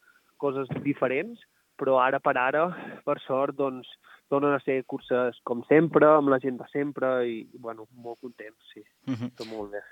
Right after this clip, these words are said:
Speaker 2: I a la, i a l'hora d'entrenar, tu, tu hi notes que, que potser hi hagi més gent a la muntanya?
Speaker 1: Sí, bueno, això sí que ha sigut cert, que jo crec que amb la, amb la pandèmia la gent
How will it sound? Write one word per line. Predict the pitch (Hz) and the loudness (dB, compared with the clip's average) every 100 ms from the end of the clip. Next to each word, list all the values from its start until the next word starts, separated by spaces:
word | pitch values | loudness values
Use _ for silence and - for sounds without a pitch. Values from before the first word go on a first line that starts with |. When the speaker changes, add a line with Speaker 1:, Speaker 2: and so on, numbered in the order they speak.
| - | -10
Speaker 2:
I | 139 131 | -2 0
a | |
la, | 123 127 | 2 -2
i | 151 | 2
a | 127 | 4
l'hora | 135 143 | 6 6
d'entrenar, | 131 113 113 104 123 240 - | 2 2 -2 -2 -4 -6 -12
tu, | 120 127 | -8 -8
tu | - - | -8 -8
hi | 120 | -6
notes | 110 113 165 | -4 -4 -4
que, | - 113 - | -6 -8 -6
que | 117 | -10
potser | - 98 - | -8 -10 -6
hi | 107 | -4
hagi | 104 92 107 | -4 -6 -4
més | 110 92 | -4 -2
gent | 113 139 208 - - | -4 -4 -10 -18 -20
a | - 95 90 | -12 -10 -8
la | 95 | -8
muntanya? | 98 92 110 117 202 285 - - _ _ - - - _ - - | -8 -2 -2 0 -4 -10 -18 -20 _ _ -20 -20 -20 _ -20 -18
Speaker 1:
Sí, | - 240 196 | 2 6 6
bueno, | 160 180 147 127 | 8 6 4 2
això | 147 - 208 196 226 254 | 0 2 4 6 6 2
sí | 220 202 | -4 -8
que | 202 | -10
ha | 180 | -10
sigut | 175 180 - _ 160 _ | -6 -8 -8 _ _ _
cert, | 156 165 180 | -6 -6 -8
que | - 156 | -10 -8
jo | 151 | -8
crec | 156 147 | -8 -10
que | 156 143 147 143 143 | -8 -6 -4 -4 -2
amb | 143 143 | -4 -6
la, | 143 135 135 135 - - | -6 -4 -4 -6 -10 -14
amb | 143 | -6
la | 143 | -4
pandèmia | 143 147 147 151 156 | -2 -2 -4 -4 -4
la | 151 | -4
gent | 143 147 | -4 -8